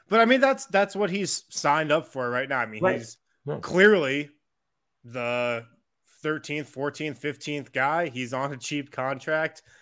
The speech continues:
Speaker 1: He's gonna stay ready for you. So I mean, it's, it's probably the right spot for him. Uh, Vogt, let's take a little bit of an early break. We're gonna come back and go over some breakout candidates for next season.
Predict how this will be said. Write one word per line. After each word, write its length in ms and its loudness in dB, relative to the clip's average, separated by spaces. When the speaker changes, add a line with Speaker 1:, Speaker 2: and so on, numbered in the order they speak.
Speaker 1:
He's 180 -8
gonna 220 -6
stay 260 -4
ready 300 -2
for 180 -8
you. 180 -4
So 400 -6
I 60 -12
mean, 180 -6
it's, 240 -10
it's 180 -10
probably 300 -2
the 100 -6
right 180 -4
spot 300 -12
for 120 -16
him. 180 -12
Uh, 280 4
Vogt, 240 8
let's 180 8
take 160 4
a 40 0
little 180 6
bit 140 4
of 80 4
an 100 2
early 400 4
break. 520 4
We're 200 0
gonna 180 2
come 240 -4
back 300 6
and 100 -8
go 120 0
over 200 -2
some 240 -6
breakout 680 -2
candidates 1000 -6
for 200 -10
next 320 -4
season. 600 -8